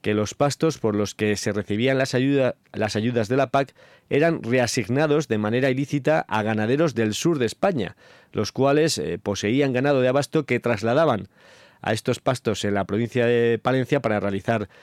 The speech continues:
la trashumancia. Y hoy la Junta tiene previsto aprobar en su reunión del Consejo de Gobierno las ayudas directas para los ganaderos afectados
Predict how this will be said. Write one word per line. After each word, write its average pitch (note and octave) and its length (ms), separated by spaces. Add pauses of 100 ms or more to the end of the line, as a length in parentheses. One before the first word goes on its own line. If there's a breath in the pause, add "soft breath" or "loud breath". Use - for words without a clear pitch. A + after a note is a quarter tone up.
(180 loud breath)
la A2+ 240
trashumancia. F2+ 840 (600 loud breath)
Y D#3+ 280
hoy A3+ 400
la A#2 140
Junta F3 400
tiene D3+ 240
previsto D3 460
aprobar C#3+ 580
en G#2 160
su G2 180
reunión A2 360
del A#2+ 120
Consejo A#2 400
de C3+ 80
Gobierno D#3 440
las B2+ 240
ayudas D3+ 440
directas C#3 520
para C#3 260
los C#3 220
ganaderos B2 480
afectados A#2 600